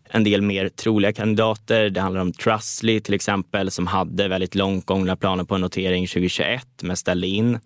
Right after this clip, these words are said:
Nu, eh, har väl de fått en rätt så lägre värdering, men fått ordning på torpet.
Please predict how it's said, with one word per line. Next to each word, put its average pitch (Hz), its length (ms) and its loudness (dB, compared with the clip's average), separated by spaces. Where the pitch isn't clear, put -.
Nu, 95 520 2
eh, 62 560 -2
har 98 160 -2
väl 95 100 2
de 95 220 0
fått - 380 -12
en 82 400 -4
rätt 95 200 -6
så - 100 -2
lägre 101 220 2
värdering, 117 560 0
men 98 260 -2
fått - 180 -4
ordning 101 400 0
på 92 320 2
torpet. 123 720 0